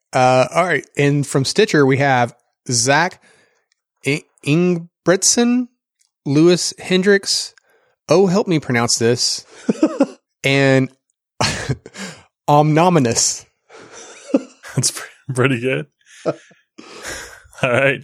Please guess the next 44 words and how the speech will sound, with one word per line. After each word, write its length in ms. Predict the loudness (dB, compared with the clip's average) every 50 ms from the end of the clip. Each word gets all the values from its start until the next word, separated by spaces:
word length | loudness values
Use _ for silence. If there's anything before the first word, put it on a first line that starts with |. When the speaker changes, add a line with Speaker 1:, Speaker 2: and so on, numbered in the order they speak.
| -12 -16 -16 -14 -4 0
Speaker 2:
Uh, 100 | 2 4
I 20 |
wanna 180 | 4 4 2 2
mention, 240 | 2 0 0 -2 0
too, 120 | 2 4
that 120 | 4 4
we're 160 | 4 4 4 2
doing 240 | 2 0 0 0
another 240 | 0 2 2 2 2
book 240 | 2 0 -2 -4 -2
giveaway, 540 | -2 -2 -2 0 0 0 2 2 2 0 0
uh, 180 | 0 0 0
so 240 | 0 0 0 0 -2
make 140 | -2 -4 -4
sure 140 | -2 -2 -2
to 40 | -2
leave 200 | -2 -4 -4 -6
a 20 |
comment 320 | -4 -4 -2 -2 -2 -2
on 160 | -2 -2 -2 -2
this 160 | -4 -2 -2
episode. 580 | -4 -4 -4 -4 -2 0 0 0 0 0 -4 -6 -14 -20 -20 _ _ _ -4
And 180 | -2 0 2 2
I 20 |
wanted 160 | 2 2 0 -2
to 60 | -2
call 260 | 0 2 2 4 4
out 80 | 2 0
a 40 |
particularly 840 | 0 -4 -8 -12 -4 0 0 0 0 0 -4 -4 -2 -2 -4 -6 -4
great 280 | -2 0 0 0 0
comment 280 | -2 -2 -2 -2 -2 -2
that 80 | -2 -2
we 80 | 0
got 200 | 0 0 0 0
last 240 | 0 0 0 -2 -2
time. 340 | -2 -2 -2 -2 -4 -8 -10 _ _ _ -16 -16 -16 _ _ _ _ _ _ _
So 280 | -6 -2 0 2 2 2
in 140 | 2 2
my 200 | 2 2 2 2
best 380 | 2 2 2 0 2 0 -2 -4
Jay-Z 420 | -2 0 0 0 0 -2 -2 -4
impersonation 600 | -2 -2 0 -2 -2 0 -2 -2 -2 -2 -4 -6 -4
here, 320 | -2 0 0 0 0 -4